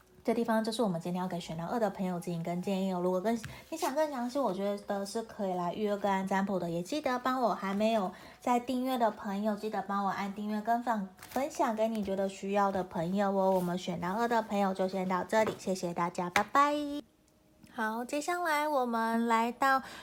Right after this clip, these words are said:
选项三，这个黑发金的朋友，这个黑发金零百，好像有点不清楚，我看一下哦。好，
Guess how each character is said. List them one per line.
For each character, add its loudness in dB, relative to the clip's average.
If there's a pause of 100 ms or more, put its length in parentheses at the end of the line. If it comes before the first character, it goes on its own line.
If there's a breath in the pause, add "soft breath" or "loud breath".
(100)
选 -2
项 2
三， 4
这 0
个 0
黑 0
发 0
金 -6
的 0
朋 -2
友， 2 (240)
这 -4
个 -6 (120)
黑 0
发 0
金 0 (400 loud breath)
零 0
百， 0 (180)
好 -2
像 0
有 0
点 0
不 -4
清 -2
楚， -8
我 -14
看 -8
一 -10
下 -12
哦。 -8
好， -2